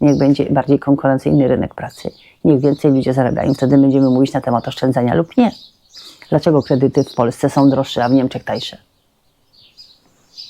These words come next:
No, bo tu ludziom mają kasę. I w sumie jak sobie odłożą, to mogą sobie zrobić, kupić za gotówkę. W miarę szybko odłożą. O, bo jest możliwość, bo jest z czego.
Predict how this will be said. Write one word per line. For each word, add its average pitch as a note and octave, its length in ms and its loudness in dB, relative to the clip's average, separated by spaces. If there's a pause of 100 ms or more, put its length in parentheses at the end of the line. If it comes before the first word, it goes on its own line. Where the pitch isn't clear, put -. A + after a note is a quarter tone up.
(240)
No, D4 320 2 (1400)
bo A3 140 2
tu A#3+ 120 0
ludziom A#3+ 320 2
mają A3 260 -2
kasę. - 400 -4 (560)
I A4 160 2
w - 40 -10
sumie G4 220 0
jak D#4 140 -2
sobie A3+ 260 2
odłożą, C#3 560 0
to E3 80 0
mogą C#3 280 -2
sobie D3+ 200 -4
zrobić, - 340 -4
kupić - 300 -4
za C3+ 80 0
gotówkę. G3+ 520 -4 (440)
W E3 160 6
miarę D#3 360 0
szybko - 520 -8
odłożą. - 460 -6 (440)
O, B2+ 140 0 (880)
bo C#3+ 140 4
jest D3 260 0
możliwość, F3+ 680 -4
bo C#3 200 4
jest C3+ 200 -4
z - 160 -12
czego. - 280 -4